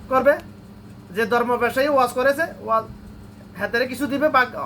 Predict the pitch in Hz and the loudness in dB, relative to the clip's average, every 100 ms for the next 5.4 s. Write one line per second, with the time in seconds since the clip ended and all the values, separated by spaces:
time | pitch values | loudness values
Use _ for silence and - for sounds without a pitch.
0 | 233 254 - - - - - - 185 220 | -6 -6 -12 -16 -20 -20 -20 -8 0 0
1 | 214 240 294 - 214 202 196 214 220 214 | 0 0 0 0 -4 -2 -2 -4 -4 -2
2 | 220 196 196 180 160 - - - 185 190 | -2 -4 -4 -4 -6 -16 -18 -10 -4 -2
3 | 180 165 202 - - - - - - - | -4 -6 -10 -12 -18 -18 -16 -16 -18 -18
4 | - - - - 220 226 262 240 233 233 | -16 -16 -16 -6 -2 2 2 0 0 0
5 | 226 214 196 | 2 0 -2